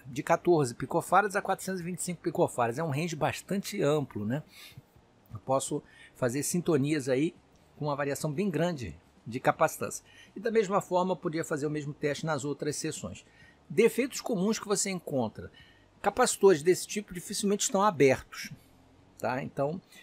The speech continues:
é, o problema que pode acontecer nesse tipo de capacitor que tem placas são as placas encostarem, elas entortarem, encostarem uma na outra, fazendo um curto e alterando a capacitância.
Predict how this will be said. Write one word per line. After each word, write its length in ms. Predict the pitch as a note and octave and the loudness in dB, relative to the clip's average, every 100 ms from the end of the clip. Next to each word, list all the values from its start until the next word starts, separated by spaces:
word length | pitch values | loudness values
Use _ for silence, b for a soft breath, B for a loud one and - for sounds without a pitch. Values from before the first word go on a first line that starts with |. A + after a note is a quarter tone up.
| B _ | B _
é, 440 | B2+ B2 B2 A#2+ A#2 | 0 2 2 0 -2
o 180 | B2+ | -4
problema 340 | B2+ E3 D#3 A3+ | 0 4 4 4
que 80 | - | 4
pode 180 | F#3+ | 4
acontecer 380 | F3 D3+ C3 - | 4 -2 -2 -2
nesse 200 | C3+ C#3+ | 0 -2
tipo 200 | - - | -8 -14
de 60 | A2+ | -4
capacitor 480 | B2+ - A#2 - B2+ | -4 -2 -4 -4 -6
que 140 | - | -6
tem 100 | A#2+ | -10
placas 480 | - C#3+ G3+ - C#3 | 0 4 6 4 -4
são 120 | D#3+ | -2
as 120 | E3+ | -2
placas 320 | - E3+ F#3+ | 0 -2 0
encostarem, 640 | F3+ F3+ G#3 - D3 C3+ B2 | -6 -2 -2 0 2 2 2
elas 180 | C3 A#2+ | -2 -4
entortarem, 580 | D#3 F#3+ D#3 - D3 | -4 0 0 2 0
encostarem 440 | F3 F3+ - D#3+ D#3+ | 0 -8 -2 -2 -2
uma 140 | F3 | -4
na 140 | F3+ F3 | -2 -2
outra, 400 | D3 F#3 - A#3 | 0 -2 -2 -4
fazendo 360 | F#3 F3+ E3 | -2 -4 -4
um 80 | F3 | -4
curto 400 | - F3 G#3 - | -2 -4 -4 -4
e 40 | |
alterando 380 | A3 A3 A3+ F3+ | -4 0 0 0
a 40 | G3 | -2
capacitância. 720 | G3 G3+ - A#3 D#3 - | -4 -4 -2 0 0 -2